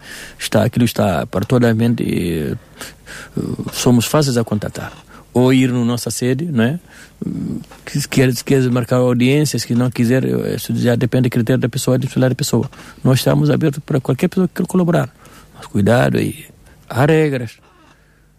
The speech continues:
Porque eu falo por mim, por a experiência, eh, eu vi muitos casos. Por que que há essas regras? Porque eu vi muitos casos de organizações que desapareceram dentro de um ano. Não funcionaram. Portanto, isso não é,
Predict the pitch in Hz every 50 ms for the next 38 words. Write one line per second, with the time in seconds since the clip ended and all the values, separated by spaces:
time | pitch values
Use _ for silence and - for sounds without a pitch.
0 | _ _ _ _ - 113 110 - - 101 92 - - - - - - 107 107 110
1 | - - 113 113 113 113 - - 113 110 110 123 139 151 156 120 117 117 117 -
2 | - - 104 101 - - 110 107 110 110 120 135 147 147 - - 65 57 50 -
3 | - - - - - - - - 110 110 110 107 - - - - - - - -
4 | - 104 113 113 123 123 120 127 143 139 - - - - 131 120 117 113 107 107
5 | 104 - - - - - - 135 - 143 131 - 127 120 - - 117 113 104 107
6 | 101 98 101 101 - - 113 113 - 107 107 104 113 113 123 127 - - - 127
7 | 123 120 117 123 131 127 127 131 127 - 147 143 - 131 131 123 117 117 135 127
8 | - 135 135 - 151 147 147 139 139 135 143 160 151 165 156 156 147 147 170 170
9 | 170 151 139 127 127 - - - - - - - - - - - - - - -
10 | - - - 165 165 185 170 - - - - - - 147 170 185 - 240 233 -
11 | 247 240 254 233 175 135 110 127 - _ _ _ _ _ _ _ _ _ _ _
12 | _ _ _ _ _ _ _ _ - 113 110 110 - _ _ - - - - -
13 | 110 120 123 - - 127 127 123 127 127